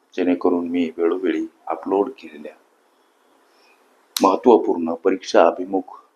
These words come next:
प्रश्नांचं नोटिफिकेशन तात्काळ तुम्हाला प्राप्त होईल. गोर गरीब लेकरांच्या हितार्थ यशाच्या तळमळीनं वागसर राबतात, कष्टतात गेल्या कित्येक दिवसापासून,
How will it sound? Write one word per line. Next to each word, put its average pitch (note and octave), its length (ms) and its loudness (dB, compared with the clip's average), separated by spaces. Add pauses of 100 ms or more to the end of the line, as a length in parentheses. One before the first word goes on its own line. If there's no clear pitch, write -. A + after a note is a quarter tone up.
(260)
प्रश्नांचं E2+ 640 -6
नोटिफिकेशन F2+ 640 -6
तात्काळ - 440 -8
तुम्हाला D#2+ 360 -10 (1300)
प्राप्त E2+ 300 0
होईल. G2 260 -2
गोर F#2+ 320 6 (380)
गरीब F#2 260 2
लेकरांच्या E2+ 600 -4
हितार्थ - 720 0
यशाच्या F2 460 -2
तळमळीनं E2+ 520 -4
वागसर E2 400 -2
राबतात, E2 360 -2 (100)
कष्टतात D#2+ 460 -6 (280)
गेल्या F#2+ 220 4
कित्येक F#2+ 560 -4
दिवसापासून, F2 800 -4